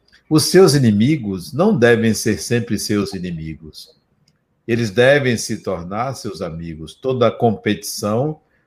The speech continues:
você deve ter ao seu lado as pessoas que supostamente perderam, para que todos caminhem juntos. Então, eu entendi que essas duas frases juntas quer dizer que você não pode esquecer, na sua felicidade,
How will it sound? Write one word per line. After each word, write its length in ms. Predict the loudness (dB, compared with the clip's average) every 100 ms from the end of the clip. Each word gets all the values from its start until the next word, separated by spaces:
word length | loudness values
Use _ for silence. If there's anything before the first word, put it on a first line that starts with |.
| _
você 240 | -6 -4 2
deve 320 | 2 2 0
ter 240 | -2 0
ao 160 | 0 0
seu 300 | 0 0 0
lado 600 | 0 -2 -2 -2 -4 -6 _ _ -2
as 160 | -2
pessoas 500 | -2 -4 -2 -2 -2
que 140 | -4 -6
supostamente 720 | -6 0 0 0 -2 -2 -2
perderam, 640 | -2 0 2 4 4 0 -6
para 180 | 0 0
que 140 | 0
todos 420 | -4 0 0 -2 -6
caminhem 520 | -6 -4 -6 -6 -6
juntos. 720 | -6 -6 -6 -10 -14 -14 _ _ _ _ -10
Então, 380 | 0 0 0 -8 _ 0
eu 180 | 2 2
entendi 460 | 2 2 2 0
que 180 | 0 2
essas 340 | 2 2 -6 -8
duas 380 | -2 -2 -2 -4
frases 480 | -2 -2 -2 -8
juntas 720 | -10 -10 -10 -6 -6 -6 -10 _ _ _ _ -2
quer 120 | -2
dizer 240 | 0 -2
que 100 | -2
você 340 | -2 -2 0 0
não 180 | 0 2
pode 320 | 4 4 4
esquecer, 720 | -4 -4 -4 -4 -6 -8 -4
na 140 | -4
sua 240 | -2 -4 -6
felicidade, 920 | -6 -10 -10 -6 -2 0 0 -2